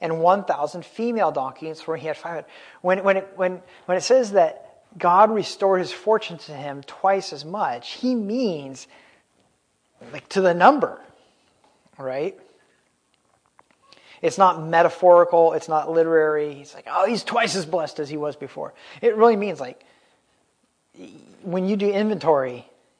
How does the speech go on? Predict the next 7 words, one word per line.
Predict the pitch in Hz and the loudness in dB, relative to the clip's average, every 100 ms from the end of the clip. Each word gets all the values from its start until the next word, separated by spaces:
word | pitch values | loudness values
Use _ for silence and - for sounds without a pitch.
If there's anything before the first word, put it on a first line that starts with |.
| _ | _
it's | 170 143 | -10 -8
doubled. | 139 135 117 95 - _ _ _ _ _ _ _ _ _ _ _ _ _ _ _ - - - | 0 0 0 -14 -20 _ _ _ _ _ _ _ _ _ _ _ _ _ _ _ -20 -20 -8
We | 185 | -6
even | 233 277 349 294 | -2 0 0 -4
see | - 302 | -6 0
that | 302 170 - | 2 0 -2
possibly | - 151 147 - 135 127 123 139 | -4 -2 -2 -6 -10 -10 -12 -16